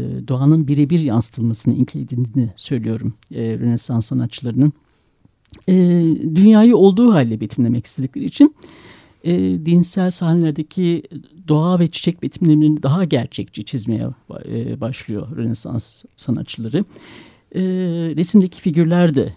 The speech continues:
e, ki bunlar çoğunlukla dinsel konularla ilgili, onlar da daha doğal olmaya başlıyor. E, yalınlık, e, geometrik kurgu, narin ve yumuşak çizgiler, simetri, inandırıcı bir doğa.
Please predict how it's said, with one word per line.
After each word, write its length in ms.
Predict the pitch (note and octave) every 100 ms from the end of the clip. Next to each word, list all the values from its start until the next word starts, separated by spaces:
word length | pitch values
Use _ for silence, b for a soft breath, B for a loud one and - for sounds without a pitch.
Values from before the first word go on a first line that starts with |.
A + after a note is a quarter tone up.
| -
e, 360 | - A#2+ - G#2+ - B2+ _
ki 220 | - D#3 -
bunlar 260 | C#3+ B2+ B2+
çoğunlukla 440 | - C#3 C3 C#3+
dinsel 480 | C3 C3 - D3 C3+ A#2+ _ _ _ D3
konularla 400 | C3 A2+ A2 A2
ilgili, 280 | - - E2+
onlar 300 | F#2+ C3+ B2+
da 100 | A2+
daha 280 | A2 A#2+ - -
doğal 180 | A2+ A#2
olmaya 360 | - B2 A#2
başlıyor. 460 | A#2 C3 - F3 A#3+ - _ _ _ _ _ _ _ - B B B B
E, 100 | D3+ E3
yalınlık, 960 | E3+ E3+ E3 F3+ F3+ E3+ E3 D#3 - - D3+
e, 320 | D3 D3 D3
geometrik 580 | D#3+ D#3+ D#3 - D3+ _
kurgu, 600 | D#3 C#3+ C3 C#3 C3+ C#3+ _ b b b _ F3
narin 420 | E3+ E3+ E3+ E3+
ve 40 |
yumuşak 500 | D#3+ D#3 C#3+ D#3+ D3
çizgiler, 640 | - C#3 C#3 C3+ B2 B2 B2+
simetri, 760 | - F3 E3 D3+ - C3+ B2+ - _ _ _
inandırıcı 560 | D#3+ E3 D#3+ D#3+ D3 D3
bir 120 | C3
doğa. 320 | B2 A#2+ B2